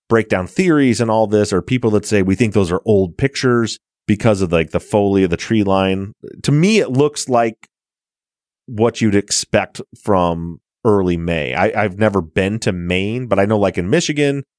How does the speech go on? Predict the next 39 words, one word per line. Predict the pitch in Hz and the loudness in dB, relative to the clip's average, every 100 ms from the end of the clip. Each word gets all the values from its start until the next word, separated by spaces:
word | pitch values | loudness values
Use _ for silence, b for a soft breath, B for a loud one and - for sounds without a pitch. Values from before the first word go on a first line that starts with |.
| _ _ _ _ | _ _ _ _
early | 147 143 135 | 2 4 4
May, | 117 110 107 107 104 110 | 4 4 4 4 2 -2
you've | 104 92 | -4 0
got | 92 90 | 0 0
green | 101 113 117 113 | 0 2 2 2
in | 101 | 0
the | 95 | 0
underfoliage, | - 123 113 - 113 107 104 101 98 | 0 0 0 0 2 2 4 2 0
you've | 95 92 | -2 -4
got | 82 | -4
trees | - 127 110 | -2 -2 -2
starting | - 101 98 | 0 -2 -2
to | 92 | -2
bud | 95 92 | 0 0
out, | 98 101 95 90 | 2 2 0 -2
but | 92 | -4
they're, | 90 85 85 | -2 -2 -2
you | - | -4
know, | 85 76 | -6 -6
depending | 92 131 113 | -2 0 0
on | 98 | 0
the | 101 | 0
type | 98 90 | -2 -4
of | |
tree, | - 120 | -2 0
like, | 95 80 | 2 2
maple | 117 135 113 | 0 2 2
leaves | 104 95 | 2 2
will | 92 | 0
be | 92 | -2
leaved | 92 101 90 95 | 0 0 0 2
out, | 90 87 87 | 2 2 -2
but, | |
like, | 82 82 | -4 -2
oak | 110 107 | -2 -2
trees | - 98 95 87 | -4 -4 -4 -2
or | 90 | 0
other | 90 | 0
trees | - 92 85 | -2 -2 -2